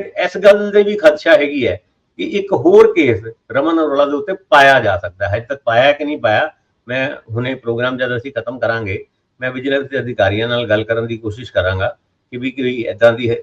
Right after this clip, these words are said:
ਹੈ ਚੀਜ਼ ਹੈਗੀ ਹੈ ਕਿ ਕੋਈ ਹੋਰ ਕੇਸ ਵੀ ਦਿੱਤਾ ਗਿਆ ਹੋਏ। ਔਰ ਜਦ ਅਸੀਂ ਇਹ ਪ੍ਰੋਗਰਾਮ ਰਿਕਾਰਡ ਕਰ ਰਹੇ ਹਾਂ, ਕੋਈ ਵੱਡੀ ਗੱਲ ਨਹੀਂ,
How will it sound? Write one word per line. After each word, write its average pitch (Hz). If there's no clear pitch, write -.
ਹੈ 101
ਚੀਜ਼ 135
ਹੈਗੀ 135
ਹੈ 143
ਕਿ 143
ਕੋਈ 131
ਹੋਰ 120
ਕੇਸ 123
ਵੀ 123
ਦਿੱਤਾ 120
ਗਿਆ 110
ਹੋਏ। 120
ਔਰ 120
ਜਦ 147
ਅਸੀਂ 160
ਇਹ 170
ਪ੍ਰੋਗਰਾਮ 147
ਰਿਕਾਰਡ 151
ਕਰ 147
ਰਹੇ 160
ਹਾਂ, 185
ਕੋਈ 190
ਵੱਡੀ 170
ਗੱਲ 170
ਨਹੀਂ, 110